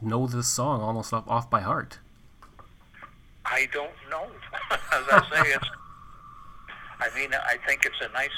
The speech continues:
Speaker 2: song. It's a good song, but who knows what, what, what's successful, you know? You just never know what's gonna be huge. And that song has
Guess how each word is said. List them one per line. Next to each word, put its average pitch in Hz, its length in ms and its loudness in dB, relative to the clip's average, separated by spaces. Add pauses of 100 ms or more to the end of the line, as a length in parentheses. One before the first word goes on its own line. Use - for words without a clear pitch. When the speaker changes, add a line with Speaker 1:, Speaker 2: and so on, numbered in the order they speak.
(100)
Speaker 2:
song. 139 320 -2
It's 127 180 -8
a 127 60 -8
good 135 200 -8 (160)
song, 165 280 -4 (140)
but 113 120 -12 (1500)
who 127 80 -14 (100)
knows 165 280 -8 (100)
what, 123 120 -8 (560)
what, 127 160 -6 (220)
what's 139 200 -2 (180)
successful, 131 600 -2 (140)
you 104 140 -12
know? 123 140 -6
You 131 200 -10
just 135 180 -10
never 127 300 -2
know 127 240 -6
what's 113 240 -6
gonna 117 260 -12
be 113 120 -8 (160)
huge. - 1000 -8
And 113 140 -6
that 120 140 0 (120)
song 120 280 -6
has 123 100 -4